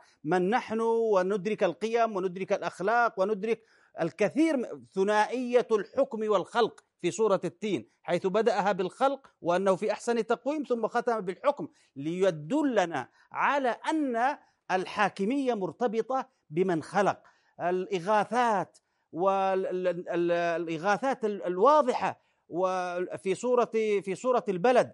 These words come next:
وهي التي سماها الله سبحانه وتعالى العقبة، وبين فيها حقوق المسغبة، حقوق، حقوق الفقراء والمساكين أثناء المسغبة، أثناء المجاعات،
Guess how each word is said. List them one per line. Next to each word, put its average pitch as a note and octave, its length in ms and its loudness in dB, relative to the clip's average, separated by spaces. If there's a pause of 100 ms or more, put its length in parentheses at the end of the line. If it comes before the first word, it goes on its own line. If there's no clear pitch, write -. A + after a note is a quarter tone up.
(320)
وهي F3+ 720 0
التي F#3 300 -4
سماها G#3 360 -2
الله G#3 180 -2
سبحانه F#3+ 260 -8
وتعالى G3+ 300 -4
العقبة، F#3 520 0 (220)
وبين G#3+ 480 2
فيها A#3 180 -2
حقوق - 760 -4
المسغبة، E3 720 -2
حقوق، D3+ 480 -4
حقوق F3+ 540 -2
الفقراء F3 480 -2
والمساكين F3 520 -4
أثناء F#3 240 -8
المسغبة، F3 460 -4
أثناء F#3 220 -8
المجاعات، E3+ 560 0